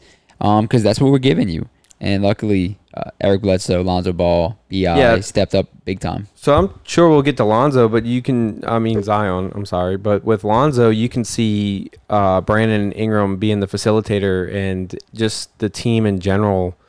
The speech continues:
Speaker 2: Um, you know, we talk about, like, the Pelicans potentially being a low basketball I Q team, making a lot of stupid mistakes and stuff like that. And we've seen some dumb mistakes tonight for sure,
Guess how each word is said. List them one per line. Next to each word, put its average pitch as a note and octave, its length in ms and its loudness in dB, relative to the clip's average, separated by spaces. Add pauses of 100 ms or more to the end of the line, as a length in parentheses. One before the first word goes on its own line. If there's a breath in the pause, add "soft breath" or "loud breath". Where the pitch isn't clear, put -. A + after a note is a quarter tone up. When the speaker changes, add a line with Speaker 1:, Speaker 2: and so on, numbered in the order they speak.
(680)
Speaker 2:
Um, F#2+ 580 0
you A2 140 0
know, G#2+ 100 4
we G#2 100 4
talk A#2+ 220 0
about, G#2 280 2
like, F#2+ 160 0
the F#2+ 80 -6
Pelicans G2 580 -2
potentially G2+ 560 -2
being G2 200 0
a F2+ 60 0
low F#2+ 380 2
basketball F#2+ 460 2
I F#2+ 100 2
Q G2 380 2
team, G2 360 -2
making F#2 220 -4
a F#2 80 -4
lot F2+ 140 -4
of F2+ 80 -8
stupid G2 360 -4
mistakes F#2+ 440 -8
and G2 100 -10
stuff F#2+ 200 -8
like F#2+ 140 -4
that. F#2+ 140 -2
And F#2 80 -6
we've B2 120 -2
seen G3 200 2
some A#2 360 -4
dumb G2+ 180 -2
mistakes F2+ 400 -8
tonight F2+ 260 -10
for A2 140 -10
sure, G2+ 380 -4